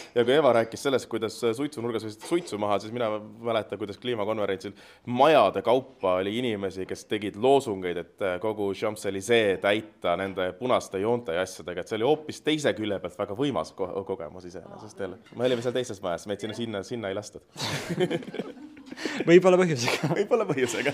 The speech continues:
Speaker 2: Et muidu olete suitsupomme hakanud viskama.
Speaker 1: Jaa, ei, no meil oli üldse jääkaru.
Speaker 2: Süsinikuneutraalne.
Speaker 1: Me, me, see oli, Pariisi kliimakonverents oli ju, äh, väga halval ajal selles suhtes, et, äh, Prantsusmaal olid just piirid kinni ja seal olid terrorrünnakud olnud.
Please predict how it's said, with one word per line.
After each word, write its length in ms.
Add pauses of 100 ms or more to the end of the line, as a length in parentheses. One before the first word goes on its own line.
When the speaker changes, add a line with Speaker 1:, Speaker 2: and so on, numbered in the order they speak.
(140)
Speaker 2:
Et 140
muidu 160
olete 160
suitsupomme 560
hakanud 240
viskama. 340 (400)
Speaker 1:
Jaa, 220
ei, 100
no 60
meil 180
oli 120
üldse 180
jääkaru. 240
Speaker 2:
Süsinikuneutraalne. 640
Speaker 1:
Me, 240
me, 180
see 160
oli, 540
Pariisi 320
kliimakonverents 720
oli 160
ju, 140 (100)
äh, 480 (260)
väga 240
halval 360
ajal 260
selles 240
suhtes, 300
et, 180
äh, 300 (120)
Prantsusmaal 460
olid 140
just 100
piirid 260
kinni 380
ja 80
seal 160
olid 100
terrorrünnakud 680
olnud. 180